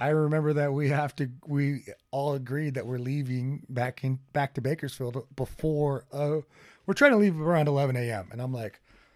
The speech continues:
"It's five A M. If I head back right now, I can get five hours of sleep, and then we'll leave."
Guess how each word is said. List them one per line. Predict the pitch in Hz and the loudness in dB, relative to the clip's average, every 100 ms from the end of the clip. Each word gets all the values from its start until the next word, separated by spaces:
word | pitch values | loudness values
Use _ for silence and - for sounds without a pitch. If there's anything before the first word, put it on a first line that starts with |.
| _ _ _ | _ _ _
"It's | - | -4
five | 180 190 | 0 2
A | 170 | 2
M. | 165 165 156 - _ _ _ _ _ | 0 0 -2 -6 _ _ _ _ _
If | 135 131 | -10 -4
I | 120 107 | -4 -4
head | - 175 | -2 2
back | 165 175 160 - | 4 4 2 -2
right | 143 143 | -6 -4
now, | 139 131 139 - | -4 -4 -6 -10
I | |
can | 127 113 | -12 -10
get | - | -8
five | - 160 180 | -4 0 2
hours | 170 170 151 | 2 2 0
of | 139 | -4
sleep, | 143 139 135 - _ _ - | -4 -4 -6 -14 _ _ -10
and | 117 123 | -4 -2
then | 123 117 | -2 -4
we'll | 120 | -4
leave." | 110 90 | -6 -10